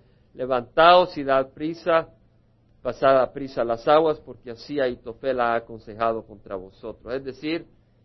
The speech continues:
eh, no vaya a ser de que vengan pronto,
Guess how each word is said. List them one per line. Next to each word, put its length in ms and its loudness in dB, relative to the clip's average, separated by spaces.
eh, 380 -14
no 100 -6
vaya 200 2
a 60 0
ser 400 0
de 120 -20
que 100 -14
vengan 460 0
pronto, 460 -8